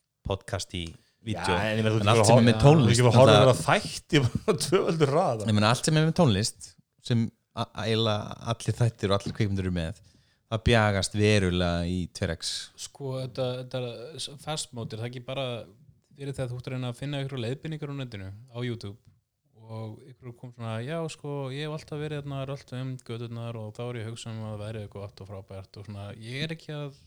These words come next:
Speaker 3: leita að sögunni þinni, ég er bara að fá að komast að því hvernig ég aftengi hérna ram-, eldavélina mína. <laughs>
Speaker 1: Já, já,
Speaker 2: Mm.
Speaker 1: einmitt.
Speaker 2: Það meikar me-, sens ykkur svoleiðis, en ekki kannski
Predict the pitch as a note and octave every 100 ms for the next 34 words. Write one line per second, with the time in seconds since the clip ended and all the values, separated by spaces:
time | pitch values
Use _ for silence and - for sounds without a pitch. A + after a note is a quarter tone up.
0 | _ C#3 C3+ C3+ B2+ A#2+ - B2 G#2 G2
1 | F#2+ G#2 A2 - A2+ - B2+ A#2+ - C3
2 | - B2+ B2 - A#2+ A#2+ A#2+ A2+ A2 A2+
3 | - A2+ - A2+ G#2+ A2 A2 G#2+ _ _
4 | _ _ _ _ _ _ _ _ _ _
5 | _ _ C#3 C3+ B2+ A#2+ A#2 _ _ _
6 | _ _ C#3+ C3+ B2 A2+ G#2 F#2+ A#2+ -
7 | - A2 _ G#2 F#2+ F2 - G2 G2+ C#3
8 | D#3 F#3+ G#3 G3+ G3 - G3 F#3 F3+ D#3+
9 | G#2+ F2+ A2 C3 C#3+ C#3 - C3+